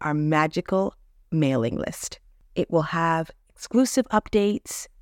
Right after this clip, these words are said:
fantastic professional development opportunities, and weekly wonders from our podcast and other special events going on. So joining our emailing list is like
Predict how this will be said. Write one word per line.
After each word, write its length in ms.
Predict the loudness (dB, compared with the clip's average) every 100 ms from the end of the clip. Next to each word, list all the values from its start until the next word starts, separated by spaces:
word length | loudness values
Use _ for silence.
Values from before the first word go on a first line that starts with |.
| _
fantastic 1000 | -2 -2 -4 -6 -2 -2 -2 -2 -2 -2
professional 720 | -6 -2 -2 -2 0 0 0 -2
development 540 | 0 2 2 0 -2
opportunities, 840 | -2 -2 -2 0 0 0 0 -2 -4 -2
and 220 | -2 0
weekly 540 | -2 -2 0 2 2 -2
wonders 640 | -2 0 2 0 -2 -4
from 220 | -4 -2
our 120 | -2 -4
podcast 680 | 0 0 0 0 0 -2 -10 -6
and 160 | -4 -4 _
other 240 | 0 0 -4
special 460 | -2 -2 0 -2
events 320 | 0 0 -2
going 340 | -2 -2 0 0
on. 160 | -2 -6 -16 _
So 260 | -4 2 2
joining 720 | 2 4 4 6 6 4 0
our 160 | -4 -4
emailing 520 | -2 2 2 2 0
list 300 | 0 -2 -4 -2
is 160 | 0
like 300 | 2 0 -2